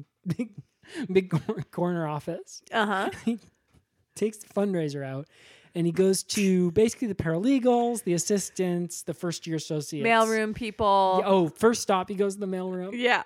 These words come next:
Speaker 1: Right? And he kinda tries to bully people into donating to this thing.
Speaker 2: Yeah, do you
Speaker 1: Right?
Speaker 2: not, oh, m-,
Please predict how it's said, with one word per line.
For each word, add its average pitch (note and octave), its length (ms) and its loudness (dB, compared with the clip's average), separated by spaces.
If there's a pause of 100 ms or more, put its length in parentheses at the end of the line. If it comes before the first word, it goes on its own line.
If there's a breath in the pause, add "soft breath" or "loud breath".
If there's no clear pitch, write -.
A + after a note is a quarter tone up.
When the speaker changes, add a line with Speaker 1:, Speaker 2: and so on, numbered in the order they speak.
(200)
Speaker 1:
Right? F#3+ 280 -2 (320 soft breath)
And G#3 120 4
he A3+ 40 2
kinda F4 240 -2
tries B3+ 220 2
to G3+ 80 -2
bully E3 880 0 (640)
people F#3 360 0
into D#3+ 200 0
donating C#3+ 520 -4
to B2 80 -18
this C3 180 -12
thing. - 240 -14 (300)
Speaker 2:
Yeah, A#3+ 160 2
do G#3+ 100 -4
you B3+ 60 0
Speaker 1:
Right? B3+ 80 2
Speaker 2:
not, A#3+ 260 4 (240)
oh, C4+ 400 10 (220)
m-, C4 120 -4